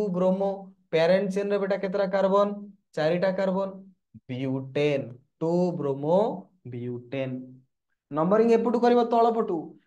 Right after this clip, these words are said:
ଏକ, ଦୁଇ, ତିନି, ଚାରି, କାରଣ ଏପଟୁ ଗଲେ ଦୁଇରେ ଆସିବ ବ୍ରୋମିନ। ତମେ କହ ସାର ଏପଟୁ ଯିବା ଏକ, ଦୁଇ, ତିନିରେ ଆସିବ ବ୍ରୋମିନ।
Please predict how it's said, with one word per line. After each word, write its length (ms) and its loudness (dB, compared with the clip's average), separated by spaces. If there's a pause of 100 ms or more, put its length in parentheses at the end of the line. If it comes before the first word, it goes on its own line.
(120)
ଏକ, 320 4 (120)
ଦୁଇ, 380 0
ତିନି, 420 -4
ଚାରି, 380 -2 (320)
କାରଣ 160 -2
ଏପଟୁ 340 0
ଗଲେ 200 2
ଦୁଇରେ 360 2
ଆସିବ 300 0
ବ୍ରୋମିନ। 320 -4 (300)
ତମେ 160 -2
କହ 120 4
ସାର 140 4
ଏପଟୁ 300 2
ଯିବା 180 2
ଏକ, 320 4 (200)
ଦୁଇ, 180 -2 (180)
ତିନିରେ 320 2
ଆସିବ 260 2
ବ୍ରୋମିନ। 280 -4